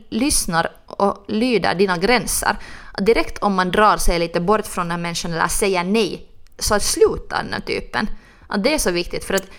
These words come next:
det där är någonting som jag minns att jag var yngre, att det hände inte, att, <clears throat> att jag måste verkligen liksom vara modig och ta,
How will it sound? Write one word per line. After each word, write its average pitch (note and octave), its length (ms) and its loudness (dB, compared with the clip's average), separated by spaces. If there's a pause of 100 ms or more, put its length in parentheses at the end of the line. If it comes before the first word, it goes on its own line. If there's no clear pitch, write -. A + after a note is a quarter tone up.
(100)
det A3+ 80 0
där C#4 160 4
är D#4 40 -2
någonting G#3 360 -2
som F#3 120 -2
jag F3+ 60 -6
minns F#3+ 180 -2
att F#3+ 60 -10
jag F#3+ 80 0
var F#3+ 120 0
yngre, G3 280 2
att F3 120 -2
det A3 80 2
hände D4 400 4
inte, F3 280 -4 (100)
att, - 160 -2 (200)
<clears throat> - 200 2
att G3+ 120 -2 (100)
jag A3+ 160 4
måste A#3 220 0
verkligen F#3+ 460 2
liksom F3 260 -2 (1200)
vara F#3+ 220 2
modig F3+ 680 2
och - 160 -2
ta, F3+ 360 0